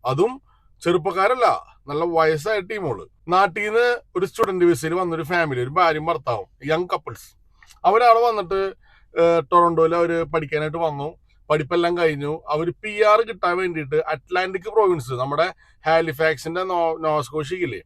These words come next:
അതിന്റെ അങ്ങേ അറ്റത്ത് അവിടെ നിന്ന് രണ്ട് മൂന്ന് മണിക്കൂർ വീണ്ടും പോണം. അങ്ങനത്തെ സ്ഥലത്ത് അവരവിടെ പോയി. സിഡ്നി എന്ന് പറയുന്ന സ്ഥലം,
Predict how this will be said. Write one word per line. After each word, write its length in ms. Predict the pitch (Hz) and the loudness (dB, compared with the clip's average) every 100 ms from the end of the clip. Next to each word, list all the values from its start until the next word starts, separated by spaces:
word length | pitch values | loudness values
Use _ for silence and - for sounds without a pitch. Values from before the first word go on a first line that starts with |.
| _ _ - | _ _ -6
അതിന്റെ 280 | 139 156 185 | -4 0 2
അങ്ങേ 420 | 170 170 180 196 | 2 2 0 2
അറ്റത്ത് 340 | 220 160 170 | 2 2 -2
അവിടെ 220 | 147 135 143 | 0 0 -2
നിന്ന് 240 | 160 - | -2 -2
രണ്ട് 180 | 370 - | -2 -2
മൂന്ന് 140 | 381 | -2
മണിക്കൂർ 280 | 403 - - | -2 -2 -2
വീണ്ടും 360 | 370 202 - 202 | 0 2 0 2
പോണം. 220 | 147 110 _ _ _ _ 147 | 2 2 _ _ _ _ -2
അങ്ങനത്തെ 280 | 165 175 | 0 -2
സ്ഥലത്ത് 460 | 190 202 151 180 202 185 | 0 -2 0 -2 -2 0
അവരവിടെ 360 | 160 165 160 | 2 4 2
പോയി. 280 | 151 160 - _ - - | 2 -2 -4 _ -14 -4
സിഡ്നി 320 | 208 180 226 | -4 -2 -2
എന്ന് 260 | 247 226 202 | 0 0 2
പറയുന്ന 320 | 202 165 160 | 0 0 -2
സ്ഥലം, 260 | 147 110 | -2 -2